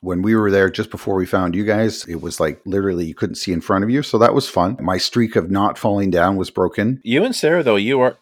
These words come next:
Speaker 2: you are quite the competent skiers, though. I didn't know what to expect. When you guys had mentioned that, you know, now we're empty nesters, we wanted to choose a sport, and you went and outfitted yourselves with new equipment, I was expecting a lot less skill set. You're both quite proficient.
Speaker 1: I feel like sh-, everybody looks good except for me.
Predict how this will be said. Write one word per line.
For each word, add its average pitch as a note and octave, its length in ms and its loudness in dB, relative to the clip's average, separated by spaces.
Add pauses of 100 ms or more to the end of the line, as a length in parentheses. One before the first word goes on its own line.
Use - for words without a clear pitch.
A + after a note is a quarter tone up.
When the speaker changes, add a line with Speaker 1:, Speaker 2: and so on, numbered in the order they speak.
Speaker 2:
you D3 200 0
are D3+ 120 4
quite C3 240 -4
the A2 60 -8
competent G#2+ 380 -4
skiers, A2 340 -2
though. D#2+ 140 -2
I G2+ 120 2
didn't C3+ 160 -2
know A#2 100 0
what G2+ 160 0
to G#2+ 80 -6
expect. G2+ 400 -2
When F#2 140 -8
you G#2+ 180 -2
guys A2 240 2
had F#2 140 -8
mentioned G2 360 -4
that, F2+ 120 -6
you G#2 80 -6
know, F#2 160 -4
now F2+ 200 -2
we're E2+ 120 -4
empty F2+ 260 -6
nesters, G2+ 580 -6
we F#2 80 -6
wanted F2 260 -6
to D2 60 -18
choose G2 280 -6
a D2+ 40 -14
sport, - 440 -4
and E2+ 100 -12
you D#2 80 -10
went E2+ 160 -8
and E2+ 60 -10
outfitted F2 340 -6
yourselves F2 380 -6
with E2 120 -14
new F2+ 120 -6
equipment, F#2 440 -2 (220)
I G2+ 140 4
was C3 160 -2
expecting G2+ 600 -6
a F2+ 80 -4
lot F#2+ 220 0
less F#2 180 -4
skill - 260 -2
set. - 280 -4
You're B2+ 140 -2
both F#2 340 -4
quite A2 260 -6
proficient. D3+ 460 -6 (520)
Speaker 1:
I A2 120 6
feel B2+ 300 6
like G#2+ 200 6
sh-, - 160 -8
everybody G#2+ 400 2
looks G#2 240 0
good F#2+ 240 0
except - 300 0
for F#2 100 0
me. E2+ 200 -2